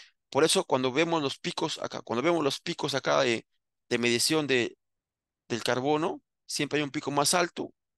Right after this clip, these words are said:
uno más, uno más bajo, uno más alto, y eso justamente es por, por el, el, el lugar, nosotros donde medimos el C O dos. Y, ese, y, esa, y esta línea del centro viene a ser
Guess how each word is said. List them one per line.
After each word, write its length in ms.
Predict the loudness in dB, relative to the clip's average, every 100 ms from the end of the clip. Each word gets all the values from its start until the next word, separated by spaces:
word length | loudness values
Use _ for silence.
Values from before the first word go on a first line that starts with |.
| -14
uno 200 | -10 -6
más, 260 | -6 -6 -10
uno 220 | -14 -10
más 300 | -6 -6 -4
bajo, 260 | -4 -4 -6 _ _
uno 120 | -6
más 220 | -4 0
alto, 400 | 0 0 -4 -12 _ _ _ _ _ _ -2
y 80 | 0
eso 160 | 0
justamente 480 | -4 -4 -2 -2 -2
es 80 | -4
por, 280 | -4 -4 -8 -6
por 360 | -4 -4 -8 -6
el, 160 | -6 -6
el, 480 | -6 -4 -6 -10 -8
el 180 | -4 -2
lugar, 440 | 0 2 2 0 -10
nosotros 360 | -10 -8 -6 -6
donde 220 | -6 -6
medimos 360 | -4 -4 -4 -4
el 100 | -2
C 180 | 0
O 120 | 0 0
dos. 340 | -4 -10 -14 _ _ _ -20 _ _ _ _ _ _
Y, 180 | -2 -2
ese, 180 | 0 2
y, 100 | 2
esa, 180 | 2
y 140 | 0 -2
esta 300 | 0 -2 -2
línea 360 | -2 -2 2
del 160 | 2 2
centro 580 | 2 0 0 -4 -10 -10 _ _ _ _ _ _ _ _ _ -4
viene 220 | 0 2
a 40 |
ser 320 | 2 0 0